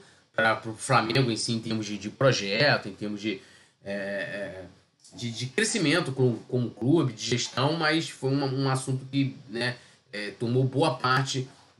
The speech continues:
da discussão na, na eleição de dois mil e dezoito. Então ele vai lá, ele vai escolher o, o, a cor da chapa e tal,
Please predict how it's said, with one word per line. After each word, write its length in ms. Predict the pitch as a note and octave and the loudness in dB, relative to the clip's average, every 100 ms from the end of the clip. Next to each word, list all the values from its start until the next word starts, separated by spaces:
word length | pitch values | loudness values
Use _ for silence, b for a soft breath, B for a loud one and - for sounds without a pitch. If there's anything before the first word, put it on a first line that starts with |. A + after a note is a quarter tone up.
| - | -4
da 60 | |
discussão 600 | A2+ - C3+ B2+ A#2+ A#2+ B2 | -4 -2 -2 0 0 2 2
na, 220 | B2 B2 | 2 2
na 120 | B2 | 2
eleição 500 | B2+ B2 - A#2 B2+ | 2 0 -2 -2 -2
de 120 | B2+ | -2
dois 180 | B2 B2 | 0 0
mil 120 | B2 | 2
e 40 | B2+ | 2
dezoito. 420 | C3 A#2 G2 F#2 | 0 0 -2 -2
Então 140 | G#2+ | -6
ele 80 | A2 | -2
vai 160 | B2+ C3 | 2 4
lá, 120 | C#3+ | 4
ele 100 | A#2 | 2
vai 80 | G#2+ | -2
escolher 260 | - A2+ | -6 -6
o, 40 | G#2+ | -6
o, 680 | A2 F#2+ G2+ F#2 F#2+ D#2+ | -8 -10 -14 -16 -16 -16
a 60 | E2 | -14
cor 200 | - G#2 | -8 -4
da 140 | C3 | -2
chapa 380 | C3+ - C#3+ C3+ | -2 0 0 -2
e 20 | |
tal, 260 | - C3 | -4 -4